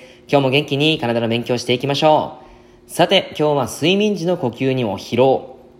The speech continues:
いびきをかきやすい人の特徴五つとその解決方法についてお話ししていきます。昨日は老化の原因の十日についてお話ししてみました。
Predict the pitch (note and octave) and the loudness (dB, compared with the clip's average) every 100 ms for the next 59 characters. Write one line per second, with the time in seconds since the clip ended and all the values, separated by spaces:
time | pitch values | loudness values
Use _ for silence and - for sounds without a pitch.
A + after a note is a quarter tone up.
0 | - - C3 F3+ F3 F3+ E3+ E3+ A2 D3 | -14 -6 -2 -2 0 2 2 0 -8 -2
1 | F#3 F#3 G3+ G3 - F3 F3 - - - | -2 -2 -2 -2 -2 -2 -2 -4 -8 -2
2 | B2+ A#2 - A#2+ A2+ F3+ D#3+ D3+ F3+ - | 2 2 0 -4 -4 -4 -4 -2 0 0
3 | - - A#2+ A#2 - C3+ E3+ - F3+ - | -4 -8 -4 -4 -4 -4 -2 -4 -6 -4
4 | E3+ E3+ E3 D#3+ B2+ G#2+ - F3 F3 B2 | -4 0 -2 0 -2 -2 -2 -2 2 0
5 | - G2 A2 A2+ A#2+ A2 A#2+ A#2 B2 B2 | -2 -6 -4 -4 -6 -4 -2 0 -2 -4
6 | - - - - - - - - F#3 G3+ | -8 -20 -20 -20 -20 -20 -14 -2 2 4
7 | F3+ E3 G#2+ - - - B2+ E3+ F3 E3+ | 4 2 0 -6 -16 0 4 4 2 0
8 | F3 D#3+ - C3 C#3 C#3 C3+ C3 C#3+ - | 0 -2 -2 0 0 -2 -2 -2 0 -2
9 | - - D#3 F#3 G3 G3 F3+ G#3+ G#3+ D3+ | -6 -2 2 2 0 -2 0 -2 2 2
10 | - - G#2+ A#2+ A#2 A#2+ - A2+ A#2 B2 | 0 -4 -4 -4 -4 -6 -4 -2 -2 -2
11 | C3 - | -2 -4